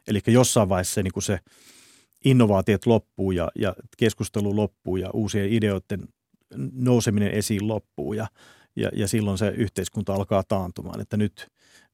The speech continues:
vaikkapa Venäjänkin nyky-, nyky-Venäjän tulevaisuus näyttää erittäin hankalalta, koska sieltä on kadonnut inhimillistä pääomaa ja, ja myös fyysistä pääomaa.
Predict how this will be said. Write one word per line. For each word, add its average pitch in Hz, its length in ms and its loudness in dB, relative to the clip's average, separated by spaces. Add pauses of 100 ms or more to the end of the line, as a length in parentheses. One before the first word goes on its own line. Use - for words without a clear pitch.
(120)
vaikkapa 98 380 -2
Venäjänkin 95 460 2
nyky-, 101 300 0 (840)
nyky-Venäjän 110 720 6
tulevaisuus 98 720 0 (320)
näyttää 104 340 0
erittäin 110 440 2
hankalalta, 95 460 -6
koska - 220 -12
sieltä 98 280 -2
on 90 80 -4
kadonnut 95 500 -2 (100)
inhimillistä 101 480 0
pääomaa 92 520 0
ja, 90 180 -4 (580)
ja 104 200 -6
myös 123 220 2
fyysistä 120 380 4
pääomaa. 90 520 -4